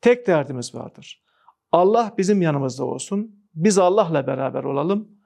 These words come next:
Allah'ın rızası bizimle olsun, öfkesi bizim üzerimizde olmasın. Nimetiyle beraber gelirse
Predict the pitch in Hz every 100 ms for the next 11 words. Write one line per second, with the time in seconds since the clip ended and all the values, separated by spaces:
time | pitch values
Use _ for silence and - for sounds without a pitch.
0 | _ _ - 170 196 196 226 175 175 180
1 | 180 180 165 196 185 165 156 196 185 -
2 | 160 - 190 190 156 156 190 151 156 165
3 | 165 180 - 180 165 120 117 - - _
4 | _ _ _ _ _ _ _ _ _ _
5 | _ _ _ _ - 151 185 220 226 226
6 | 285 240 208 180 151 143 135 147 139 135
7 | 220 262 -